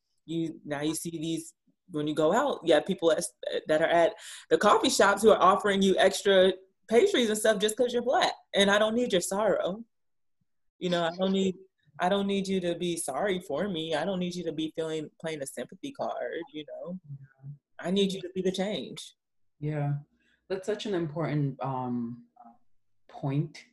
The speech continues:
Speaker 2: that you bring up, because especially when you look all over the media, I feel like the, the true,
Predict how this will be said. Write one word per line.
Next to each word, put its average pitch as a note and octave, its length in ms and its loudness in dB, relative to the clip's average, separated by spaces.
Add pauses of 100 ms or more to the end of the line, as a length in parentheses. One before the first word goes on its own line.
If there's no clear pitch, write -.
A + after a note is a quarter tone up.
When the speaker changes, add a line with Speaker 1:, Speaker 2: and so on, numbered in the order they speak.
(640)
Speaker 2:
that C3 200 -2
you C3+ 100 -4
bring C3 260 -6
up, B2+ 400 -6
because C#3 300 -6
especially D3 440 -4
when D3 180 2
you C3+ 200 -2
look C3 360 -4 (540)
all C#3 200 2
over C3+ 240 -2
the B2+ 120 -6
media, D3 1000 4 (800)
I D3 80 -2
feel D#3 160 -2
like D3+ 240 0
the, C3+ 340 0
the C3 420 -2
true, D3 880 0